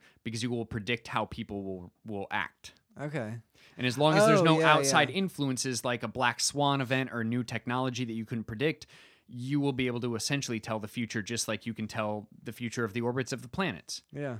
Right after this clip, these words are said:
Speaker 1: Like, we know where planets will be millennia ahead of now,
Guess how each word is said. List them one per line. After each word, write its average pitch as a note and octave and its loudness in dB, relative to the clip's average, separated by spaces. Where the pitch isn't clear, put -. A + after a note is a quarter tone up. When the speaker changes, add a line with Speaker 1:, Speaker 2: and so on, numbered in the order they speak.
Speaker 1:
Like, D3 -2
we E3+ 2
know D#3+ 4
where D3+ 4
planets C3 -4
will B2 0
be A#2+ -2
millennia C3+ -2
ahead A#2+ -2
of G#2+ -6
now, A2+ -4